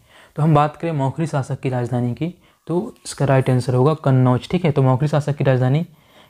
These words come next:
कन्नौज थी। ठीक है, ध्यान रखिएगा, कन्नौज जो है मौखरी, मौखरी शासक की राजधानी थी। ठीक है, चलिए नेक्स्ट क्वेश्चन की ओर आगे बढ़ते हैं। तो क्वेश्चन नंबर टेन आ गया आपके स्क्रीन पर। तो इस क्वेश्चन में पूछा गया है, निम्नलिखित में से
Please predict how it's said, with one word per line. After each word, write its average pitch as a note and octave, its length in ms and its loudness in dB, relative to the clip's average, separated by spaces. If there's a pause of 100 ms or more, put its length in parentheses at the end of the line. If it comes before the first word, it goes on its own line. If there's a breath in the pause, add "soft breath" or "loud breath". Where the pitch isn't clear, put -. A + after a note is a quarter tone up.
(100)
कन्नौज C3 420 4
थी। - 140 -6
ठीक E3+ 140 -2
है, E3 60 4
ध्यान C3 220 2
रखिएगा, C3+ 340 -2 (200)
कन्नौज C3 320 4
जो C#3 100 2
है D3 80 2
मौखरी, C3 300 0 (100)
मौखरी C3 300 0
शासक C3 280 -2
की B2+ 100 -6
राजधानी A#2 340 0
थी। B2 120 -6
ठीक F3 200 -6
है, D3+ 80 -2 (540 soft breath)
चलिए A#2 180 2
नेक्स्ट C#3+ 260 0
क्वेश्चन D3+ 340 0
की D3 80 -2
ओर C#3 60 2
आगे B2+ 160 2
बढ़ते C3 300 2
हैं। C#3 240 -2 (380 soft breath)
तो D3 80 -2
क्वेश्चन D3 280 2
नंबर D3 300 4
टेन D3+ 440 -2 (800 soft breath)
आ C3+ 60 2
गया C3 200 4
आपके C3 220 -4
स्क्रीन C3 400 -2
पर। D#3 180 -4 (1500 soft breath)
तो - 180 -4
इस - 120 -2
क्वेश्चन E3 360 2
में F#3 140 4
पूछा D#3 280 2
गया C#3 160 4
है, F3+ 220 -4 (460 soft breath)
निम्नलिखित C#3+ 540 2
में D#3+ 200 2
से F3 460 0